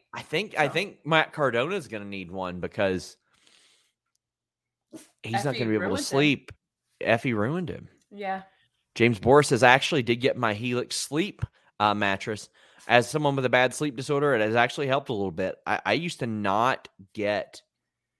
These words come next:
Speaker 1: uh, much sleep on that slab of memory foam,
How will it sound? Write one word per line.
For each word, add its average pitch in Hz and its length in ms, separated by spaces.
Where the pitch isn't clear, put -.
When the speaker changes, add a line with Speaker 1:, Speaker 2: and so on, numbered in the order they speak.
Speaker 1:
uh, 87 480
much 101 540
sleep 95 460
on 92 140
that 90 240
slab 92 320
of 90 60
memory 87 340
foam, 82 420